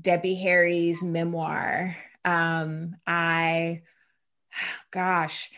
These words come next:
I watched a lot of YouTube clips from old talk shows.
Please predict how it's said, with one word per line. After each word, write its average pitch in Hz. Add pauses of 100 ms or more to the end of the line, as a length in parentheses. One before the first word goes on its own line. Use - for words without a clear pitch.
(140)
I 196
watched 196
a 247
lot 190
of 185
YouTube 185
clips 269
from 185
old 180
talk -
shows. -